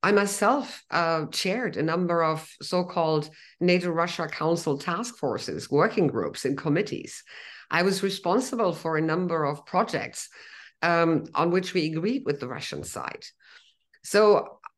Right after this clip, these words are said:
I know firsthand how it felt at the beginning, and it felt like there was a readiness in Russia to really engage with the Euro-Atlantic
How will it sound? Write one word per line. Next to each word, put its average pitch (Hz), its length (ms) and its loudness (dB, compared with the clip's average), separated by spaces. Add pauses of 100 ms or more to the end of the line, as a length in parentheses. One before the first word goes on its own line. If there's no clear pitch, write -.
I 175 120 4
know 208 200 6
firsthand 208 800 0
how 156 260 0
it 147 200 0
felt 156 560 -2
at 151 120 -8
the 151 80 -6
beginning, 143 500 4
and 196 100 4
it 185 140 0
felt 269 440 0
like 208 280 0
there 202 100 0
was 190 220 -2
a 185 80 -4
readiness 180 580 -2
in 165 160 -4
Russia 185 460 -4 (420)
to 220 160 4
really 233 340 6
engage 190 560 0
with 160 140 -8
the 151 80 -6
Euro-Atlantic 151 960 0